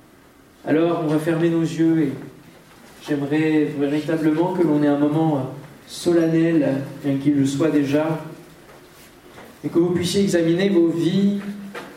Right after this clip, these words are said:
sous le regard de, de Dieu et, et de sa parole qui vient d'être annoncée. Et laissez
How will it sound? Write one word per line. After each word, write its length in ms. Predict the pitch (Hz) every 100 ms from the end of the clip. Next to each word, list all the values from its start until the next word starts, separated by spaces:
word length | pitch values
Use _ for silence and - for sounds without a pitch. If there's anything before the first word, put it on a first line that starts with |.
| - - - - - -
sous 280 | - - 175
le 80 | 160
regard 340 | 160 170 185 156
de, 240 | 165 156 - -
de 60 | 156
Dieu 400 | 139 156 180 180 143 131 143 - - - - - - - - - - - - -
et, 40 | 151
et 40 |
de 80 | 139
sa 180 | 143 156
parole 440 | - - 147 139
qui 180 | 135 147
vient 160 | 139 139
d'être 260 | 139 139
annoncée. 500 | 139 131 127 - 123 - - - - - - - - - - - - - - - - - - - - - - - - - - - - - - - - - - - - - - -
Et 80 |
laissez 840 | 147 180 - 214 220 208 196 160